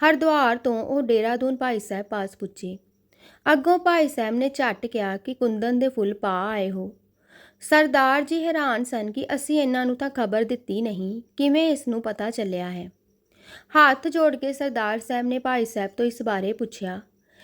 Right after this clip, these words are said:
ਭਾਈ ਸਾਹਿਬ ਨੇ ਉਹਨਾਂ ਨੂੰ ਟਾਲਿਆ, ਪਰ ਉਹ ਪਿੱਛੇ ਹੀ ਪੈ ਗਏ। ਆਖਰ ਭਾਈ ਸਾਹਿਬ ਨੇ ਕਿਹਾ ਕਿ "ਸਾਨੂੰ ਬਿਮਾਰੀ ਦੀ ਖਬਰ ਆਈ ਸੀ, ਅਸੀਂ ਅਰਦਾਸ ਕੀਤੀ ਤੇ ਫਿਰ ਕੀਤੀ ਤੇ ਵਿੱਚ ਤੁਸੀਂ ਆ ਖਲੋਂਦੇ ਸੀ। ਇਸ ਤੋਂ ਅਸੀਂ ਸਮਝ ਲਿਆ ਕਿ ਬੀਬੀ ਦਾ ਅੰਤ ਸਮਾਂ ਆ ਗਿਆ ਹੈ,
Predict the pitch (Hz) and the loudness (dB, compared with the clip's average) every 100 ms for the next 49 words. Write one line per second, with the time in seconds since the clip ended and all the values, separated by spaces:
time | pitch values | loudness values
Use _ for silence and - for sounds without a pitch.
0 | - - - 320 302 294 285 294 320 285 | -20 -4 4 6 4 2 0 0 0 0
1 | 262 254 262 262 208 190 190 208 233 277 | -2 -2 -4 -4 -4 -4 -6 -8 -6 0
2 | 294 285 294 247 220 - 240 254 254 202 | 2 2 0 -4 -6 -2 -2 -2 -4 -6
3 | 180 175 185 - _ _ _ _ - - | -6 -8 -10 -14 _ _ _ _ -20 -2
4 | 285 302 302 359 349 330 277 233 220 247 | 2 2 2 0 2 0 0 -4 -2 -2
5 | 262 240 202 208 254 285 277 233 208 240 | -2 -2 -4 -4 -6 -4 -2 0 0 0
6 | 208 196 196 233 220 190 214 226 185 185 | 0 0 -2 -4 -4 0 0 0 -4 -6
7 | 196 190 - _ _ - - - 302 302 | -8 -8 -12 _ _ -20 -20 -4 -2 2
8 | 330 330 285 233 214 254 - 233 214 196 | 2 2 2 2 0 -2 -8 -8 -6 -6
9 | 214 - 285 285 262 262 277 240 196 196 | -6 -4 -4 -2 2 2 2 -6 -6 -8
10 | 190 220 _ - 285 269 - - 254 269 | -8 -10 _ -2 0 0 -4 -6 -6 -4
11 | 262 196 190 220 202 190 185 185 180 190 | -2 -2 -2 -2 -2 -4 -6 -6 -10 -12
12 | _ _ _ - - - 311 330 - 381 | _ _ _ -20 -20 0 2 2 2 4
13 | 349 339 320 269 254 262 240 208 214 269 | 4 2 0 0 0 0 -2 -2 -4 -4
14 | 226 208 196 226 247 240 202 196 233 208 | -4 -4 -2 -2 -2 -2 -4 -6 -8 -6
15 | 196 196 185 190 208 208 185 208 | -4 -4 -4 -2 -2 -2 -6 -8